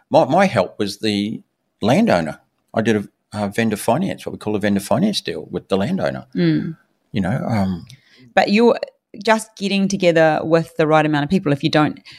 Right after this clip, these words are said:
Speaker 2: have enough to get started,
Speaker 1: Yeah.
Speaker 2: is an opportunity for those that are in that space.
Speaker 1: Yeah.
Speaker 2: But if you do,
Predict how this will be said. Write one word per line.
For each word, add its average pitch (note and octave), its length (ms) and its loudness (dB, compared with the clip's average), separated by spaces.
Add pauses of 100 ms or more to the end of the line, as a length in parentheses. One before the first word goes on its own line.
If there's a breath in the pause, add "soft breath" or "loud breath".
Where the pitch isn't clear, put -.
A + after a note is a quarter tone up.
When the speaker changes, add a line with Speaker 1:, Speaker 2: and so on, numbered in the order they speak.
Speaker 2:
have D3 160 0
enough D3+ 220 -2
to F3 80 -6
get C#3+ 160 -4
started, C#3+ 460 0
Speaker 1:
Yeah. F3 180 2
Speaker 2:
is G3 140 2
an F#3 80 2
opportunity D#3+ 560 0
for D#3+ 120 0
those D3 380 2
that - 400 -2
are D3+ 160 2
in D3+ 140 -2
that - 160 -6
space. - 420 -8
Speaker 1:
Yeah. A#2 300 -8
Speaker 2:
But F#3+ 100 4
if F#3 100 2
you F#3 140 -2
do, G3+ 400 0